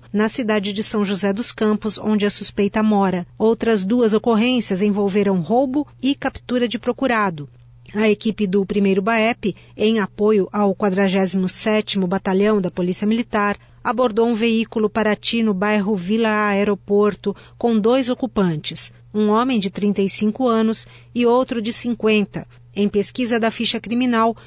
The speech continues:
foi verificado que o suspeito de trinta e cinco anos encontrava-se na condição de procurado da justiça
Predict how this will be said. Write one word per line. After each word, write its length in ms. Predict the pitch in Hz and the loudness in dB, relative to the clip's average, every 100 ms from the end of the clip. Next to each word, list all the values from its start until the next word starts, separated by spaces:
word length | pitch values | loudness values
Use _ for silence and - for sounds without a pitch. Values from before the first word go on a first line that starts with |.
| - | -18
foi 160 | - 220 | -2 0
verificado 640 | 226 240 - 226 226 214 | 0 -4 -4 -2 -2 -2
que 80 | 240 | -4
o 60 | |
suspeito 520 | - 254 - 190 180 180 | -4 -6 -4 -2 -2 -4
de 140 | 180 | -8
trinta 380 | - 254 302 254 | -6 -6 -2 -2
e 100 | 196 | -2
cinco 420 | - 180 175 233 | -4 -4 -2 0
anos 300 | 220 226 214 | 0 0 -2
encontrava-se 680 | 226 233 220 226 208 214 226 | -4 -4 -4 -4 -4 -4 -4
na 120 | 208 | -4
condição 480 | 220 208 - 220 208 | -2 -4 -2 -2 -2
de 100 | 208 | -4
procurado 720 | - 269 - 247 226 247 247 | -4 -4 -2 -2 0 -2 -2
da 140 | 226 | -4
justiça 640 | 220 233 - 214 220 - | -4 -6 -6 -4 -4 -4